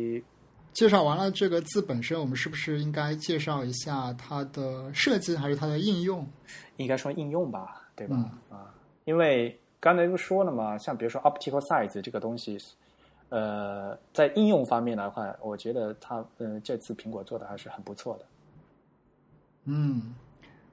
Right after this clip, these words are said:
Speaker 1: 对，因为其实关于字符的一些造型上的设计，我们可能很难，真的是非常难用语言来细致的描述它。
Speaker 2: <laughs> 对。
Speaker 1: 对，所以我们还是比较推荐大家去看苹果官方提供的文档，它里面其实还是有非常多，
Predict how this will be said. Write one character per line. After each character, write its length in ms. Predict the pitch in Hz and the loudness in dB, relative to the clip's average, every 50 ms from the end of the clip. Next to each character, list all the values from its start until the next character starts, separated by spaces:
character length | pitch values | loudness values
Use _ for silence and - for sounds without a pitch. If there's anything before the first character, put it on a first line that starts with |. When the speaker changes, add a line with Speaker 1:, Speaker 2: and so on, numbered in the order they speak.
| _ _ _ _ _ _ - | _ _ _ _ _ _ 4
Speaker 1:
对， 120 | 165 160 | 6 6
因 120 | 185 240 262 | 8 8 8
为 80 | 269 269 | 6 6
其 160 | 269 - 214 | 4 4 2
实 280 | 202 - 214 214 208 208 - - - | 4 6 6 6 4 4 -2 -10 -4
关 240 | - 220 214 214 202 | 0 2 4 4 4
于 260 | 170 160 160 165 170 | 2 2 2 0 0
字 280 | 175 - - - 190 175 | -2 -4 -2 0 0 0
符 220 | - - 127 135 | 0 -2 -4 -2
的 180 | 143 165 160 156 | 0 2 2 2
一 80 | 156 | 2
些 260 | 156 156 - 165 160 156 | 0 0 0 0 0 2
造 200 | 156 214 175 151 | 4 4 4 4
型 160 | 147 139 139 | 4 2 0
上 140 | - 170 160 | 0 0 0
的 60 | 147 | 0
设 160 | 147 - 165 | 0 0 0
计， 100 | 151 147 | 0 0
我 60 | 139 131 | 0 0
们 100 | 147 156 | 0 0
可 120 | - 151 | 0 0
能 80 | 151 185 | 0 0
很 180 | - 156 131 | 2 2 2
难， 240 | 120 113 120 147 190 | 4 4 2 2 6
真 140 | - - 233 | 10 12 12
的 80 | 240 240 | 12 12
是 140 | 233 - 185 | 12 10 6
非 160 | - - 208 | 6 4 4
常 180 | 185 165 151 | 4 4 2
难 160 | 147 135 131 143 | 0 0 0 0
用 160 | 156 151 147 | 2 2 2
语 100 | 123 117 | 2 2
言 220 | 110 117 120 127 | 0 0 -4 -2
来 260 | 127 127 127 127 135 143 | -2 -2 0 0 0 0
细 260 | 147 - - - 175 | 2 2 2 4 4
致 140 | 151 147 160 | 2 2 2
的 100 | 147 139 | 2 2
描 220 | 131 127 120 123 139 | 2 0 0 0 0
述 220 | - - 170 156 | 0 2 2 4
它。 140 | 143 135 123 | 6 8 8
Speaker 2:
<laughs> 0 | |
对。 380 | 120 123 139 127 - - 131 127 | 6 6 2 0 0 0 -2 -2
Speaker 1:
对， 180 | 123 120 117 123 | -2 -2 -4 -4
所 160 | - - 170 | -2 2 2
以 40 | 180 | 4
我 40 | 175 | 4
们 100 | 170 160 | 6 8
还 100 | 170 - | 8 8
是 80 | 196 | 8
比 80 | 196 165 | 8 6
较 140 | 196 190 175 | 4 4 6
推 160 | - - 214 | 6 6 6
荐 180 | 214 220 202 | 6 6 2
大 100 | 190 196 | 2 2
家 120 | 185 190 196 | 0 0 0
去 200 | - - 196 170 | 0 0 0 0
看 360 | 151 - - 190 160 135 123 - - - - - - | 0 0 0 0 0 0 -2 -4 -8 -14 -16 -14 -8
苹 140 | - - 147 | -4 0 2
果 140 | 151 165 139 | 4 4 4
官 160 | 143 165 170 165 | 4 2 2 2
方 180 | 175 170 180 | 0 0 -2
提 160 | - - - | -2 -4 -4
供 140 | 135 156 156 | -2 -2 0
的 80 | 151 139 | 0 0
文 240 | 120 120 113 131 151 | 0 0 -2 -2 -2
档， 180 | 147 127 120 120 | -4 -6 -4 0
它 120 | - 196 | 2 2
里 80 | 190 160 | 4 4
面 140 | 151 160 | 2 0
其 160 | 151 - 175 165 | 0 0 0 2
实 100 | 190 202 | 2 2
还 160 | - 175 165 | 2 2 0
是 160 | 175 - 208 | 4 4 4
有 100 | 170 135 | 4 6
非 140 | 127 190 190 | 6 4 4
常 240 | - 151 143 147 151 | 4 4 2 4 4
多， 280 | 175 165 165 165 180 | 6 6 6 4 2